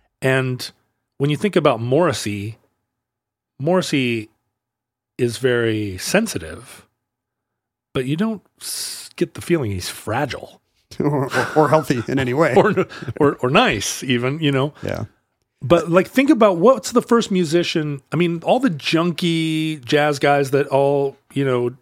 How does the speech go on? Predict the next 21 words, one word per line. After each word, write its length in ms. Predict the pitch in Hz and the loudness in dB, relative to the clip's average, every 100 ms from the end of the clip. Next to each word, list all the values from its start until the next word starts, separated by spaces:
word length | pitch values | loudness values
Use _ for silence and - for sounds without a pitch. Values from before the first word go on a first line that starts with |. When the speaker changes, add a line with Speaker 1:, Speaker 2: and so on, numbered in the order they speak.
| _ _ - | _ _ -2
Speaker 1:
died 380 | 117 131 135 127 | 2 4 2 2
or 80 | 123 | 0
whatever, 400 | 123 123 123 123 | 0 0 0 0
there 140 | 139 | 2
were, 240 | 135 131 - - _ _ _ _ _ _ _ _ _ _ _ | 0 -2 -8 -20 _ _ _ _ _ _ _ _ _ _ _
um, 440 | 127 120 113 113 101 _ _ _ _ _ _ _ _ _ _ _ _ _ _ _ _ _ _ - | -4 -4 -4 -8 -14 _ _ _ _ _ _ _ _ _ _ _ _ _ _ _ _ _ _ -12
like, 180 | - 151 | -4 -4
Nick 440 | 139 185 262 131 107 | 0 0 -2 -8 -8
Drake, 680 | 117 147 190 - - - - _ _ _ - | -2 0 0 -4 -14 -16 -18 _ _ _ -8
is 160 | 139 | -6
he 100 | - | -2
the 160 | 226 220 | -2 -4
first 600 | - - 180 190 - - - | -8 -2 0 -2 -8 -12 -10
twee 640 | - 160 170 170 175 170 _ _ _ _ _ _ _ _ _ _ _ _ - | -8 -4 -2 0 -2 -4 _ _ _ _ _ _ _ _ _ _ _ _ -4
indie 560 | 151 170 170 175 175 170 _ _ - | -2 0 0 -2 -4 -8 _ _ -4
artist? 480 | 156 185 185 - | -2 -2 -6 -2
Speaker 2:
I 100 | 156 151 | 2 2
mean, 80 | 156 | 2
that's 200 | 160 165 | 2 0
a 40 | |
great, 300 | 135 139 127 | 0 -2 -4